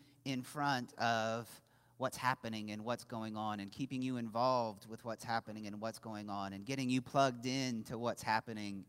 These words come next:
and, and going on. Um, because we need you involved in it. We need you excited about it. We need you passionate about it. We need you being plugged into it. We need you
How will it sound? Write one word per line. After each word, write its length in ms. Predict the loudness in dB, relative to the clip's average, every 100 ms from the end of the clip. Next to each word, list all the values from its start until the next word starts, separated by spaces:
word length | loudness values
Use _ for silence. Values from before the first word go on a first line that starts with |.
| -10
and, 260 | -8 -8 -8
and 160 | -6 -4
going 320 | -2 -2 -2
on. 260 | -4 -4 -10 -18 -20 -20 -20 -20 0
Um, 520 | 4 4 4 0 -2 -6
because 360 | -4 2 4 4
we 160 | 2 2
need 280 | 2 2
you 500 | 0 2 4 4 2 -2 -12 -20 -10 -4
involved 520 | 2 8 10 8 4
in 140 | -2
it. 100 | -2
We 140 | -2 0
need 340 | 2 0 0
you 300 | 2 2 0 -2
excited 560 | -4 -4 -2 -2 -2
about 320 | -2 -2 -2
it. 100 | -4 -4
We 200 | -2 0
need 280 | 0 0
you 360 | 0 0 2 0 -4
passionate 480 | -6 -4 -4 -2 -2
about 300 | 0 0 -2
it. 100 | -4
We 160 | -2 2
need 300 | 2 2 2
you 260 | 4 4 2 -10 -20 -20 2
being 260 | 4 4 4
plugged 380 | 6 6 6
into 480 | 2 0 0 -2 0
it. 120 | 0
We 160 | 0 0
need 260 | 2 0 0
you 320 | 0 0